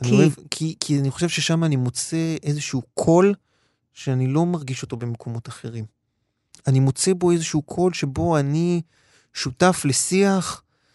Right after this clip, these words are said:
Speaker 1: שעניין אותי מאז שאני נער. אני כנער, זה מה שאהבתי לקרוא. אני אהבתי ביקורות מוזיקה, ואהבתי ביקורות טלוויזיה, אהבתי את האנשים שמסתכלים בשבילי על דברים שאני אוהב ומסבירים לי מה אני לא מבין, או חשבתי שאני מבין ולא בהכרח הבנתי נכון.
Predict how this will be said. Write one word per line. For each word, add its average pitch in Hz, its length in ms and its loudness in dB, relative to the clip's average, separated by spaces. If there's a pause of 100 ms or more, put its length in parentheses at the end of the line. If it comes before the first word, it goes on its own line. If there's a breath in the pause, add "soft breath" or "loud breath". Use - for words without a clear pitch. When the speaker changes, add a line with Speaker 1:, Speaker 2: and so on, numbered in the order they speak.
Speaker 1:
שעניין 151 420 4
אותי 175 180 0
מאז 147 180 0
שאני 135 260 -2
נער. 127 280 0 (460)
אני 151 200 4
כנער, 190 360 0
זה 180 140 -4
מה 190 80 -6
שאהבתי 185 360 -4
לקרוא. 165 320 -6 (400)
אני 165 260 0
אהבתי 165 240 -4
ביקורות 143 360 -4
מוזיקה, 131 420 -6
ואהבתי 127 240 -10
ביקורות 139 300 -6
טלוויזיה, 135 520 -2
אהבתי 170 360 2
את - 100 -4
האנשים 147 540 -2 (500 soft breath)
שמסתכלים 151 500 -2
בשבילי 151 380 -4
על 160 60 -2
דברים 147 240 -4
שאני 147 260 -2
אוהב 160 180 -2
ומסבירים 139 460 0
לי 156 60 4
מה 147 160 2
אני 147 160 2
לא 139 100 0
מבין, 139 420 0
או 120 380 -2 (300)
חשבתי 165 380 2
שאני 147 180 2
מבין 135 320 0
ולא 127 180 0
בהכרח 127 340 -6
הבנתי 123 300 -2
נכון. 117 300 -8